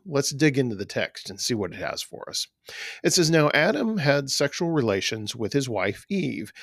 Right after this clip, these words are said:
and she became pregnant." Now, if you're King James or some of the other versions, it's gonna say, "and knew his wife Eve." Well,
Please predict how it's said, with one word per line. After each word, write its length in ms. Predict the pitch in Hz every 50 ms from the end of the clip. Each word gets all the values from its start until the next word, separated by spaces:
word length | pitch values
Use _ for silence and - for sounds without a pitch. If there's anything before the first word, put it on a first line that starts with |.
| - - - -
and 140 | - 160 156
she 280 | - - - 208 214 208
became 480 | 190 196 - - 139 127 131 131 123
pregnant." 560 | - - - 170 151 139 127 - 67 64 - -
Now, 300 | - 135 120 120 123 123
if 160 | 120 113 - -
you're 320 | 120 120 120 117 117 110
King 300 | - - 143 135 127 110
James 400 | 110 113 110 113 120 123 120 113
or 80 | 110 -
some 160 | - 127 113
of 60 | 110
the 100 | 110 107
other 160 | 107 110 107
versions, 560 | 104 110 101 104 104 101 110 113 120 113 107
it's 100 | 101 -
gonna 140 | - - 101
say, 280 | - - 120 107 107 107
"and 300 | 127 - 113 110 107 107
knew 220 | 120 139 143 135 123
his 300 | 101 117 104 87 - -
wife 400 | 95 95 90 98 101 - - -
Eve." 140 | - 113 - -
Well, 280 | 101 101 98 95 _